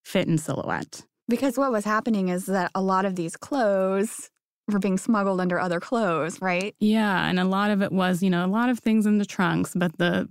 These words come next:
Speaker 1: the ingenuity was how they put it on their person and tried to pass it on their body, their body as being the vessel of smuggling. So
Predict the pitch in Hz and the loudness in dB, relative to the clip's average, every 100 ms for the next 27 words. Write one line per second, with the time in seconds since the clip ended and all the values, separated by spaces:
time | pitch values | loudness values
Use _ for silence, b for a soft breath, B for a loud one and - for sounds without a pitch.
0 | 160 175 - - 190 185 180 196 202 196 | -6 -8 -8 -2 0 2 2 2 2 4
1 | 208 208 196 175 165 165 156 - 165 160 | 4 4 2 2 2 0 -2 -2 0 0
2 | 160 - 143 151 156 - - 147 156 - | 0 -2 -4 -2 -4 -6 -6 -6 -6 -6
3 | - - 165 165 156 175 - 180 170 - | -6 -2 -2 -2 -2 -6 -6 -6 -6 -4
4 | 165 151 151 147 - - - 156 160 160 | -4 -2 -2 -2 -6 -6 -4 -4 -2 -2
5 | 160 156 160 151 - 156 151 147 - - | 0 0 0 -2 0 2 2 -2 -8 -8
6 | 147 87 95 - - _ b b b - | -8 -6 -8 -10 -12 _ b b b 0
7 | 196 175 156 151 151 196 - 190 180 170 | 2 2 0 0 0 0 0 0 2 0